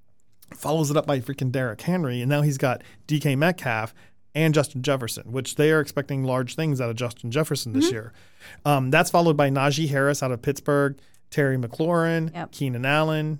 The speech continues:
Speaker 1: Joe Mixon. I was a little upset about that. I was a little salty about that one, not gonna lie. So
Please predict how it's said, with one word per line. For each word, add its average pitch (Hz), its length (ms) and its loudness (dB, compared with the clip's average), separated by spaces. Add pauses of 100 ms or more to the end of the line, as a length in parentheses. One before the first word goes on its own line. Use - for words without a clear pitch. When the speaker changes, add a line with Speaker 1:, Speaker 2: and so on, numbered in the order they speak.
(100)
Speaker 1:
Joe 117 220 -2
Mixon. 151 800 0
I 113 80 -10
was 113 100 -8
a 135 40 -4
little 175 200 6
upset 170 320 4
about 156 240 4
that. 143 100 2
I 151 40 4
was 160 100 6
a 160 60 6
little 180 120 10
salty 175 340 4
about 127 180 2
that 120 120 0
one, 104 160 -6
not 131 160 0
gonna 131 140 2
lie. 107 340 0
So 123 380 -2